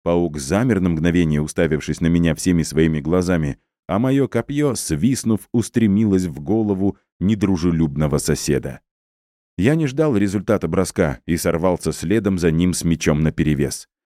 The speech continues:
Паук застыл, как носорог. Из его башки в районе жвал, словно рог, торчало копье. Я подскочил к нему практически сразу за копьем и с силой несколько раз рубанул мечом сверху вниз, пытаясь развалить его головогрудь.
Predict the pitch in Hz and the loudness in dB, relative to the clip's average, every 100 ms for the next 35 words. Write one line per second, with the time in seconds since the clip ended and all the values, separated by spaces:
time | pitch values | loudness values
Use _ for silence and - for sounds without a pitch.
0 | _ 71 82 87 78 85 78 - 92 - | _ 0 2 2 0 -4 -4 -2 -2 -2
1 | 76 85 78 82 82 78 - - 85 90 | -2 -2 2 2 2 -2 -6 -2 0 2
2 | 90 82 90 - 104 95 85 95 92 85 | 2 2 0 -2 -4 0 2 2 2 0
3 | 69 71 107 90 - 85 98 92 87 95 | -2 -2 0 -2 -4 -2 0 0 0 0
4 | 107 - 95 - 92 98 95 98 - 95 | 0 -2 -4 -2 -2 -2 -2 -4 -2 0
5 | 85 67 _ _ _ 78 90 107 110 - | 0 -2 _ _ _ -2 0 0 -2 -2
6 | 110 - 120 104 110 110 - 101 - 107 | -4 0 0 0 0 0 0 -2 -2 -2
7 | 107 - 104 104 107 98 95 101 95 107 | -2 -2 0 2 2 0 -2 -2 -2 0
8 | 127 123 - 127 - - 143 139 127 120 | 0 0 -2 -4 -2 -4 0 2 2 2
9 | 127 - 113 110 110 117 104 101 104 113 | 0 0 -4 -2 0 0 0 0 2 2
10 | 107 101 101 110 98 - 92 92 90 85 | 2 2 2 0 0 0 2 2 0 0
11 | 131 127 - _ - 104 107 98 87 85 | 2 0 -2 _ -8 -4 0 0 0 -2
12 | 104 90 98 104 - 85 85 76 85 78 | -2 0 2 0 0 0 0 2 0 2
13 | 80 71 69 - | 0 -2 -4 -6